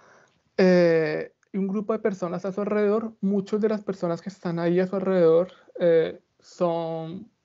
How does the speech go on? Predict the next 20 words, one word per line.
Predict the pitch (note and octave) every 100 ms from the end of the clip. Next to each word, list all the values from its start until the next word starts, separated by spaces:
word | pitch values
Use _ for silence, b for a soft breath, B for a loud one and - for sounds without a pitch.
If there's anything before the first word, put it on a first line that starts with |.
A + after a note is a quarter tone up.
| _
fueron | _ G3 F#3+ G3+ G#3
de | G3
los | G3
participantes | - F#3 F#3 E3+ F3 E3 E3 F#3
de | F#3
esta | F3 E3+
primera | F#3+ E3+ E3
escuela | E3 - F3 F#3
de | F3+
guías | G3+ F3 G3+ - _ _ _ _ _
y | A3 F#3+
están | F#3 G3 F#3
sentadas. | G#3 G3+ G#3+ F#3 F3+ G#3 A3 _ _
Esta | F3 - F#3
mesa | G3 G3+ F#3+
es | F#3+ F#3+
una | F3+ F3+
obra | F3+ F3+
de | F3+ E3+
ellas, | D#3 G3 A3 _